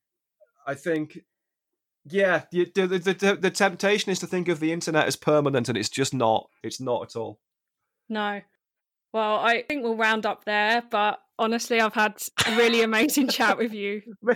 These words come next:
Speaker 1: too, me too. I've loved it. Thank you for
Speaker 2: Yeah,
Speaker 1: asking.
Speaker 2: no, I'm so glad to get to talk to you 'cause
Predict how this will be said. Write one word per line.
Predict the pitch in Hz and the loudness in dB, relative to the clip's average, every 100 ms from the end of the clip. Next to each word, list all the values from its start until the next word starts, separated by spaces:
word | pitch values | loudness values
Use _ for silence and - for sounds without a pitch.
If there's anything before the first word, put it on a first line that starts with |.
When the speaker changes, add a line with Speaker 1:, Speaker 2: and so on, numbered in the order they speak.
| 311 | -2
Speaker 1:
too, | - 349 330 294 262 | -4 0 2 2 0
me | 262 285 | -2 -4
too. | - 294 | -2 2
I've | 262 220 | 2 2
loved | 233 233 208 | 0 0 0
it. | 156 | -2
Thank | - 202 202 | -2 -4 -6
you | 214 | -6
for | 240 | 0
Speaker 2:
Yeah, | |
Speaker 1:
asking. | 254 254 240 170 | 4 4 2 2
Speaker 2:
no, | 269 277 | 2 4
I'm | 254 262 | 2 2
so | 285 311 | 0 0
glad | 320 320 | 2 -2
to | 311 | 0
get | 262 233 | -2 -2
to | |
talk | 233 247 247 | -4 -2 -2
to | 240 | -4
you | 226 214 | -6 -4
'cause | 214 202 - - | -6 -6 -10 -16